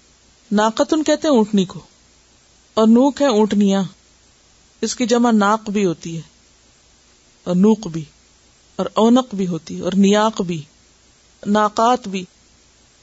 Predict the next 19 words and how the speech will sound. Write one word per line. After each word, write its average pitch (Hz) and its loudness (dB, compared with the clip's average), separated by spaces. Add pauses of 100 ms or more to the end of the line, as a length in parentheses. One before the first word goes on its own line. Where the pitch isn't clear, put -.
(640)
چند 311 0
ایک 320 2
اور 269 4
مثالیں۔ 180 -2 (920)
ایک 294 0
مرتبہ 320 0
نبی 269 2
صلی 240 0
اللہ 220 2
علیہ 202 2
وسلم 214 0
نے 233 0 (800)
ایک 254 -2
لکڑی 254 2
حضرت 220 0
عائشہ 185 0
کی 202 -4
طرف 185 -6
پھینکی، 165 -8